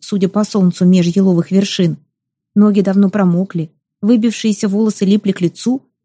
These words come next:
и она остановилась, чтобы поправить волосник и перемотать убрус. Зудели над ухом первые комары. Чуть позже от них роздуху не будет.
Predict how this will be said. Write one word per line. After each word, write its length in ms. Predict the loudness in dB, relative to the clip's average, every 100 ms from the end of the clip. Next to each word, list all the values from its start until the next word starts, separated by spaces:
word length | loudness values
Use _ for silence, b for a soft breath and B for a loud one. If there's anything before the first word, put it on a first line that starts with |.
| _ -2
и 80 |
она 200 | 0 2
остановилась, 600 | 0 0 0 2 2 0
чтобы 260 | -2 -4 -2
поправить 440 | -4 -2 -2 -2
волосник 560 | -2 -2 0 -2 -2 -6 _ _ -6
и 80 | -2
перемотать 540 | 2 4 2 2 0
убрус. 440 | 0 2 0 -4 -16 _ _ _ _ _ _
Зудели 400 | -2 2 4 4
над 220 | 4 2
ухом 240 | 2 2 2
первые 300 | 2 0 0
комары. 480 | 2 2 2 -2 -8 _ _ _ _ -4
Чуть 200 | -2 0
позже 280 | 0 2 0
от 120 | 2
них 160 | 0
роздуху 400 | 2 0 0 2
не 140 | 4 2
будет. 400 | 0 -6 -8